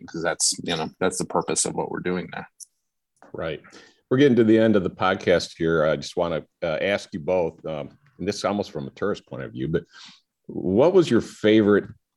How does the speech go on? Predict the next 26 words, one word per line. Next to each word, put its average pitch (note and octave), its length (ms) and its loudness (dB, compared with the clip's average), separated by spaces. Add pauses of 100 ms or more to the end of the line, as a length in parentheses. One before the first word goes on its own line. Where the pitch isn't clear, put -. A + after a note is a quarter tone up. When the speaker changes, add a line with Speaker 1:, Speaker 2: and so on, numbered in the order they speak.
(140)
Speaker 2:
thing? B1 300 -2
What E2+ 160 0
was F#2 240 -2
the, E2 100 -2
the D#2+ 120 -6
most, E2+ 420 -4 (340)
the D2+ 120 -6
thing F#2+ 240 0
that E2+ 60 0
you C2+ 100 -4
was F2 140 -6
either E2 160 -2
surprising G#2+ 640 0
or E2+ 140 -4
that D2 200 -6
you F2+ 80 -4
enjoyed E2 380 -4
the D#2 60 -8
most, D2 420 -8
uh, C2+ 280 -2
from C2+ 240 -12
your B1+ 100 -12
time C2+ 260 -4
in C2 120 -8
U B1 100 -12
P? - 280 -8